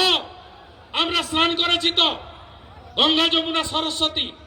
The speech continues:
ত্রিবেণী সঙ্গ কারাগারে গেছিলেন? হাত তুলুন, আমি গেছিলাম। গেছিলেন তো প্রয়াগে? গেছিলেন? স্নান করেছেন তো? ছেষট্টি কোটি হিন্দু স্নান করেছে। আর এই মুখ্যমন্ত্রী বিধানসভায় দাঁড়িয়ে বলছে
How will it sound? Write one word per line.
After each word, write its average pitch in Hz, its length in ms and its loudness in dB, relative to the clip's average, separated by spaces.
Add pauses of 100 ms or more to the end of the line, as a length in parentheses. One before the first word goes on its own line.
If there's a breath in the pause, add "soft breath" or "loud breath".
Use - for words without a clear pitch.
(160)
ত্রিবেণী 302 340 2
সঙ্গ 277 260 -4
কারাগারে 269 360 -2
গেছিলেন? 240 360 -2
হাত 190 180 -6
তুলুন, 185 200 -4
আমি 208 160 -4
গেছিলাম। 139 340 -8 (880)
গেছিলেন 311 440 2
তো 269 200 -6 (140)
প্রয়াগে? 285 400 -2 (720)
গেছিলেন? 339 440 2 (1400)
স্নান 330 260 0
করেছেন 339 480 -2
তো? 339 280 -2 (840)
ছেষট্টি 330 520 0
কোটি 330 240 2
হিন্দু 311 340 4
স্নান 311 300 -2
করেছে। 311 580 2 (220 loud breath)
আর 285 180 2
এই 294 160 0
মুখ্যমন্ত্রী 277 540 -8
বিধানসভায় 254 560 -6
দাঁড়িয়ে 240 300 0
বলছে 233 320 4